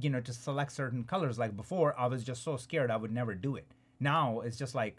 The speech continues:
a second nature. I'll go in and I'll be like, or, or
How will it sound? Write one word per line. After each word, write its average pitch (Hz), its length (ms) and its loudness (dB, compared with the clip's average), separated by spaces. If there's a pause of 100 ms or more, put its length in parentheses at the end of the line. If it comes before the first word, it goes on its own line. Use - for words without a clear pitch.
(100)
a 117 60 -6
second 127 320 -4
nature. 120 280 -2
I'll 101 140 2
go 147 240 4
in 117 220 2 (200)
and 113 80 0
I'll 120 80 2
be 127 120 2
like, 117 220 2 (100)
or, 143 140 6
or 143 260 4